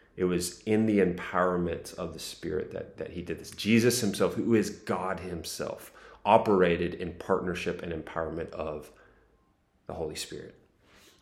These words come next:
So with those reminders, I want to jump into some of the different gifts that are listed off in Romans chapter twelve and First Corinthians chapter twelve. In particular, you're gonna see these, um, in First Corinthians chapter twelve, verse,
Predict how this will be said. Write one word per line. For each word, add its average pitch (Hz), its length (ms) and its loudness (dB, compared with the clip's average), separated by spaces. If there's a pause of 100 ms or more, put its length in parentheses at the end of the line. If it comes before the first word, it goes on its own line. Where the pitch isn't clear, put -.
(140)
So 95 300 8 (220)
with 117 300 10
those 127 240 10
reminders, 113 500 10
I 110 60 8
want 101 180 6
to 90 60 4
jump 98 340 6
into 92 800 0 (220)
some 104 240 4
of 101 80 2
the 104 80 6
different 98 440 2
gifts 90 500 -2
that 92 180 2
are 92 100 2
listed 98 500 2
off 87 460 0
in 90 380 2
Romans 101 340 6
chapter 98 380 4
twelve 95 400 6
and 90 120 0
First 90 260 0
Corinthians 87 460 -2
chapter 80 300 -6
twelve. - 460 -8 (400)
In 101 80 4
particular, 110 500 6
you're 107 80 6
gonna 92 160 6
see 95 240 0
these, 90 560 -2
um, 85 300 -4
in 87 200 0
First 92 260 0
Corinthians 90 340 4
chapter - 240 0
twelve, 87 260 2
verse, - 400 -2